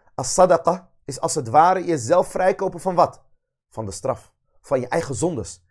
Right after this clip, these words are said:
Jij bent gevangen genomen. Dus degene, die man die gevangen is genomen, is gevangen door zijn eigen zondes. Jij bent gevangen door je zondes. En denk na over die uitspraak van de profeet sallallahu alaihi wasallam. Hij begon veel en weinig te geven.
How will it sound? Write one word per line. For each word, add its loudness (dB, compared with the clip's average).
Jij 4
bent 0
gevangen 0
genomen. 2
Dus -6
degene, -4
die -4
man 2
die -4
gevangen -4
is -6
genomen, -6
is -16
gevangen -8
door -8
zijn -10
eigen -8
zondes. -8
Jij 4
bent 2
gevangen -4
door -2
je -2
zondes. -4
En -12
denk -4
na 2
over -2
die -6
uitspraak -2
van -14
de -10
profeet -6
sallallahu -2
alaihi 0
wasallam. -4
Hij -4
begon -8
veel 0
en -6
weinig -2
te -16
geven. -12